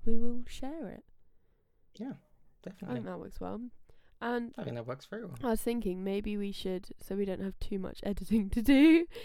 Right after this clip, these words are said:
Speaker 1: maybe wrap up.
Speaker 2: Oh, yeah. Oh, it's been a while, hasn't it?
Speaker 1: Yeah, I was just thinking it's, like, an hour and a half.
Speaker 2: <laughs>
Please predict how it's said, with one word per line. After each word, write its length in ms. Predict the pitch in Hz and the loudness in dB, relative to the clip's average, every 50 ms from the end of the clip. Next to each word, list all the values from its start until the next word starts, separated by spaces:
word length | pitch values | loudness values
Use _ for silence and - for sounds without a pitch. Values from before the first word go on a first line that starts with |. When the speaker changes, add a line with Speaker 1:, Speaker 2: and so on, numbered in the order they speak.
| - - - - | -16 -18 -14 -10
Speaker 1:
maybe 380 | 240 247 269 349 392 320 240 220 | -8 -4 -2 -2 -2 -2 -4 -4
wrap 320 | 202 208 214 220 220 - | -4 -4 -4 -4 -6 -8
up. 420 | 302 330 254 180 - - - - - - - _ _ _ _ - - _ _ _ _ _ _ _ _ _ _ _ _ _ _ _ _ _ _ _ _ _ - | -8 -8 -8 -10 -12 -14 -16 -18 -18 -18 -20 _ _ _ _ -20 -20 _ _ _ _ _ _ _ _ _ _ _ _ _ _ _ _ _ _ _ _ _ -2
Speaker 2:
Oh, 220 | - 156 165 196 240 | 0 0 2 2 0
yeah. 440 | 233 233 254 262 233 175 131 110 - _ _ _ _ _ _ _ _ _ _ _ _ _ _ _ _ _ - | 0 0 -2 -2 -2 -2 -2 -4 -6 _ _ _ _ _ _ _ _ _ _ _ _ _ _ _ _ _ -2
Oh, 160 | - 202 208 | 2 4 4
it's 160 | 190 170 175 | 4 2 0
been 140 | - 233 226 | -2 0 0
a 80 | 196 139 | 0 0
while, 300 | 117 113 107 107 117 143 | 0 0 0 0 -2 -2
hasn't 260 | 180 190 196 143 110 | -4 -4 -4 -6 -6
it? 80 | - - _ _ - - | -6 -10 _ _ -8 -4
Speaker 1:
Yeah, 280 | 285 277 277 262 220 - - | 0 2 2 2 2 2 0
I 60 | 233 | 0
was 100 | 233 - | 0 0
just 160 | 269 277 - | -2 -2 -2
thinking 400 | - 269 269 262 - 208 190 190 | -4 -4 -4 -4 -4 -4 -6 -6
it's, 200 | 185 - - - | -8 -10 -8 -6
like, 280 | 202 196 190 - - - - | -4 -4 -4 -4 -6 -10 -12
an 80 | - - | -8 -6
hour 240 | - 202 202 196 196 | -4 -2 0 0 2
and 140 | 190 190 185 | 2 2 2
a 60 | 190 | 0
half. 880 | 208 214 190 214 202 202 262 - - 277 - - 269 - - - | 0 4 6 6 8 8 8 8 8 8 8 8 6 2 2 0
Speaker 2:
<laughs> 20 | 240 | -4